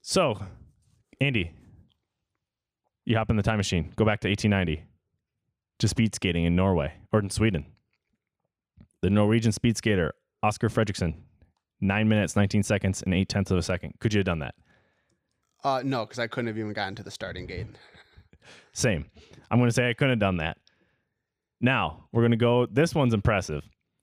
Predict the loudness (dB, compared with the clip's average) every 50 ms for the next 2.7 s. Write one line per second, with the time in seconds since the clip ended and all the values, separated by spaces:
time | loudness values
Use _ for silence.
0 | _ _ _ _ _ _ _ 0 2 2 2 2 2 0 0 2 2 2 2 2
1 | 2 2 4 4 2 2 0 0 2 2 4 4 2 2 2 2 2 2 2 0
2 | -2 -4 -8 -4 -4 -4 -2 -2 -2 0 0 0 0 0